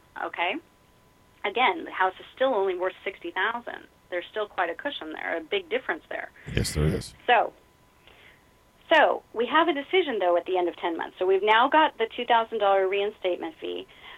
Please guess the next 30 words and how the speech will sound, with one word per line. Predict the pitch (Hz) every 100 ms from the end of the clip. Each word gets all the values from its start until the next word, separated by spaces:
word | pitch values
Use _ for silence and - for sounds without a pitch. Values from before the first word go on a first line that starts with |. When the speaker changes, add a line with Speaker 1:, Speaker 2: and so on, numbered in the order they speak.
| -
Speaker 1:
We've | 190 190
got, | 208 196 190
we're | 208
gonna | 233 277
call | - 240
it | 202 -
ten | 214 196 185
months | 170 175
for | -
easy | 190 196 202 202
math, | 180 165 165 - - -
um, | 180 170 165 -
of | 180 180
the | 185
four | 190
hundred | 190 190
dollar | 180 170 170
a |
month | 170 160 -
payment. | 170 - -
So | -
that's | 180 -
four | 190 202
thousand | 208 190 180
dollars. | 165 - -
So | 175
we're | 180
in, | 214 226 233 214
we've | 185 185
gotten | 214 -